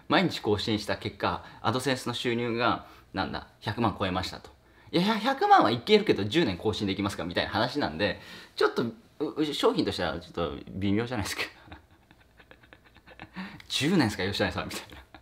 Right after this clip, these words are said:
<laughs> そう。まあ、だから僕は、うん、十年後売るとするならば、コンテンツビジネスとブログのそのリミックスですね。化学反応、どう化学反応させていけばいいのか、どう使っていけばいいのかみたいな教材は確実に売ります。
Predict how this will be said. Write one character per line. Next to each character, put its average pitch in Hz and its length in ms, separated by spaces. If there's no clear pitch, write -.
<laughs> 135 800
そ - 200
う。 - 20
ま 202 80
あ、 - 20
だ 214 80
か - 60
ら 196 60
僕 240 220
は、 220 100
う 160 220
ん、 160 40
十 170 200
年 196 180
後 175 80
売 175 60
る 185 60
と 185 120
す 175 120
る 202 60
な 220 100
ら 240 80
ば、 233 160
コ - 180
ン 190 80
テ 202 120
ン 196 60
ツ 202 100
ビ 202 120
ジ 196 80
ネ 190 120
ス - 80
と 185 160
ブ 127 300
ロ 180 120
グ 180 100
の 180 200
そ - 160
の 98 100
リ 113 120
ミ 196 160
ッ 208 80
ク - 80
ス 190 120
で 175 80
す - 80
ね。 - 140
化 - 140
学 196 220
反 196 240
応、 104 80
ど 143 160
う 190 60
化 151 140
学 147 180
反 147 140
応 90 80
さ 82 120
せ 92 140
て 92 100
い 87 40
け 92 100
ば 85 100
い 85 40
い - 20
の - 60
か、 87 100
ど 147 200
う 151 40
使 - 180
っ 202 60
て - 140
い 117 40
け 135 80
ば 143 80
い - 20
い - 20
の 175 80
か - 140
み 302 100
た 190 100
い 196 40
な 185 120
教 147 240
材 170 160
は 165 80
確 - 260
実 110 240
に - 80
売 92 120
り 90 100
ま - 120
す。 - 140